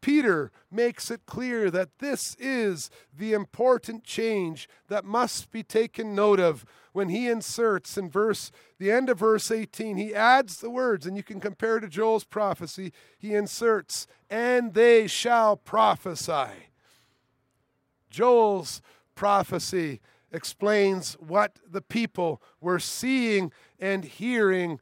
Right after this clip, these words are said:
on that Pentecost day. Men and women of different ages and different social classes were prophesying. Peter himself was prophesying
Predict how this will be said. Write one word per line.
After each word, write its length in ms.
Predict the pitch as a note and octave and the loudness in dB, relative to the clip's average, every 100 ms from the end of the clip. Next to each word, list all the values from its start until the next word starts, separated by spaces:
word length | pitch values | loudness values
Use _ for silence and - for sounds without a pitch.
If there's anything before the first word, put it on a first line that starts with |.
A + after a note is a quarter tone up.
| _ _ | _ _
on 260 | E3+ F#3 F3 | 0 2 2
that 320 | E3+ E3 - | 0 0 -4
Pentecost 840 | F#3+ F#3 F#3 D#3+ E3 D#3 C3+ - | -4 -4 -6 -6 -2 -2 -2 -6
day. 440 | D3 C#3+ B2 G2+ _ _ _ _ | -6 -6 -6 -12 _ _ _ _
Men 460 | D3+ G#3+ A#3+ A#3 A#3 | -2 4 4 4 0
and 300 | G#3+ G3+ F#3+ | -6 -4 0
women 460 | G#3 F#3+ D3+ C3+ - _ | 0 0 -4 -8 -16 _
of 240 | - F#3+ D3 | -2 -2 0
different 400 | A3+ - G#3+ A3+ | -4 -2 -6 -6
ages 720 | G#3+ G#3 G#3 E3+ D3+ D3+ C3 - _ | 0 0 0 -4 -8 -10 -10 -16 _
and 220 | F#3 F#3 | -8 -4
different 400 | E3 A3 G#3+ G#3 | 0 0 0 -4
social 640 | - - A#3 A3+ F3+ - F#3 | -6 -2 0 0 -2 -4 -6
classes 840 | - - G#3 G#3+ G3+ - G3+ F3+ - _ - | -8 -4 0 0 0 -4 -6 -6 -12 _ -4
were 240 | F#3+ F#3+ | 0 0
prophesying. 1080 | - - G3+ G3+ - D#3+ - D3+ B2+ G#2+ G2+ _ _ _ _ _ _ | -2 -4 -2 0 -2 -8 -8 -8 -10 -16 -20 _ _ _ _ _ _
Peter 420 | - C#4 C4 A3+ | -2 0 2 2
himself 800 | F3+ F3 - - B3 A#3 F3 - _ _ | 2 -2 -6 -2 2 4 2 -4 _ _
was 220 | F#3 F#3+ - | -6 -6 -8
prophesying 1080 | - A#3 A#3 - F#3 - G3+ F3 E3 C#3+ | -6 0 0 -2 -6 -4 -2 0 0 -4